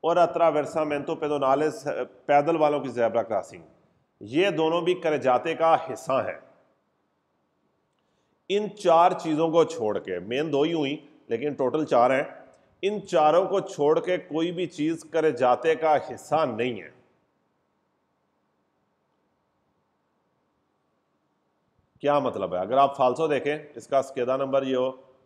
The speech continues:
ज़ीरो चौदह के हमने सवाल पढ़े हैं, स्केदा नंबर दो है इसका, सामने ये आपके स्क्रीन के ऊपर देखें। पहला फाल्सो क्या कह रहा है? लग करे जाता है दस्ती नाता, करे जाते को बनाया गया है।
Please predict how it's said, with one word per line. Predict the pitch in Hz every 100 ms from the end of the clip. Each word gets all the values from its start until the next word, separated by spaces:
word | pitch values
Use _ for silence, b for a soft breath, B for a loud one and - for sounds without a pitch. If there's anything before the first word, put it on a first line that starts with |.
| _ _
ज़ीरो | 98 110 123
चौदह | 131 127 127
के | 135
हमने | 139 117
सवाल | 110 131 110
पढ़े | 104 120
हैं, | 131
स्केदा | 123 - 113 120
नंबर | 127 120
दो | 107 107
है | 131
इसका, | - 113 - - _ _ _ _ _ _ _ _ _ _ _ _ _ _ _ _ _ _ _ _ -
सामने | 98 117
ये | 120
आपके | 107 107 117 110 - _ _ _ _
स्क्रीन | _ _ 104 104
के | 110
ऊपर | 107 107
देखें। | 98 - 117 - _ _ _ _ _ _ _
पहला | 147 180
फाल्सो | 170 147 131 151
क्या | 123
कह | 98 90
रहा | 76
है? | - _ _ _ _ _ _ _ _ _ _ _ _ _ _ _ _ _ _ _ _ _ _
लग | - 156 185
करे | 190 190
जाता | 175 151 147 190
है | 180
दस्ती | 151 147 156
नाता, | 139 104 95 95
करे | - 143
जाते | 127 131 131 160
को | 151 156
बनाया | - 120 98
गया | 104 98
है। | 78 -